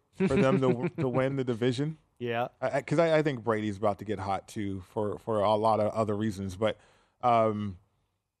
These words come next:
Speaker 1: yeah, it, it's, I just don't know how to bet the Saints. I, I, and, and that, therefore, I'm gonna stay away
Speaker 2: Mm-hmm.
Speaker 1: from betting the Saints.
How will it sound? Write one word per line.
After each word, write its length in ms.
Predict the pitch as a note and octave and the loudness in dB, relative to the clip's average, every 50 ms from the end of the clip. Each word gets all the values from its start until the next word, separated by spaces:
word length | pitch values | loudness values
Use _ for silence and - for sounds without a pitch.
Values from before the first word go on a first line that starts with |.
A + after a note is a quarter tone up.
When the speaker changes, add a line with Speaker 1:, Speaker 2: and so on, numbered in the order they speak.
| _ _ _ _ _ | _ _ _ _ _
Speaker 1:
yeah, 260 | - F3+ G3 C#3+ A2 G#2+ | 2 4 4 4 4 2
it, 220 | B2+ D3 D3 C3 | 0 -2 -2 -2
it's, 300 | C3+ D3 C3 - - - _ _ _ _ _ _ _ _ _ - | -2 -4 -4 -6 -12 -14 _ _ _ _ _ _ _ _ _ -8
I 140 | G#2 B2+ D3+ | -6 -4 -2
just 180 | E3 G3+ F#3 - | 0 0 2 2
don't 120 | A3 G3+ | 4 4
know 60 | F3+ | 4
how 100 | D#3 D#3+ D#3+ | 4 2 2
to 60 | C3+ | 0
bet 320 | A2+ A2 C#3 D3 - - | 0 0 0 0 0 -2
the 80 | B2+ G#2+ | -10 -14
Saints. 500 | - - B2 G2 - _ - - - _ _ _ | -12 -12 -14 -14 -14 _ -20 -20 -20 _ _ _
I, 180 | B2 B2+ B2 A2+ - | -10 -10 -10 -10 -12
I, 80 | - A2+ | -12 -8
and, 160 | B2+ C3+ C3+ | -4 -4 -2
and 220 | B2+ B2+ C3 C3+ | -2 -2 0 2
that, 180 | D3 D#3+ D#3+ - _ - | 4 2 2 0 _ -6
therefore, 360 | C3 D3+ E3 D#3+ - - D3+ C#3 | -2 0 0 0 2 2 2 2
I'm 60 | C#3+ | 2
gonna 100 | C3+ A2+ | 0 -6
stay 200 | - - D#3 C3+ | -6 -4 -2 -2
away 320 | A2+ G#2+ G#2+ F#2 D#2 - _ _ _ _ _ _ - A#2+ | -2 -2 -2 -4 -6 -8 _ _ _ _ _ _ -18 -18
Speaker 2:
Mm-hmm. 160 | A2 G2 B2+ | -12 -8 -6
Speaker 1:
from 120 | B2+ A#2+ A2 | -4 -4 0
betting 280 | B2 A#2+ A#2 A2+ G#2+ G2+ | 0 0 0 0 -4 -8
the 60 | F2+ | -10
Saints. 460 | - - G2+ D#2 - _ - - _ | -10 -10 -10 -12 -12 _ -20 -20 _